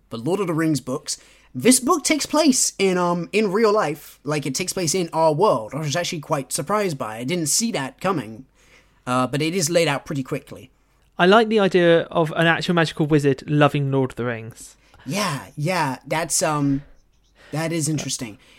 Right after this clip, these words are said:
Speaker 1: It's, funnily enough, I reflected on this whilst reading a book.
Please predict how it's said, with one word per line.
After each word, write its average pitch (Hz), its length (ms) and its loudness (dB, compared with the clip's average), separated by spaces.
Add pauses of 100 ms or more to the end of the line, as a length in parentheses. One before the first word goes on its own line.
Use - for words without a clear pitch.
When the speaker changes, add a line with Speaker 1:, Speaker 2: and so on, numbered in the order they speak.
Speaker 1:
It's, 185 160 -6
funnily 311 440 2
enough, 240 400 0
I 175 80 -2
reflected 208 580 -4
on 196 100 -2
this 160 160 -4
whilst 156 160 -8
reading 160 180 -4
a 147 40 -4
book. 143 220 -4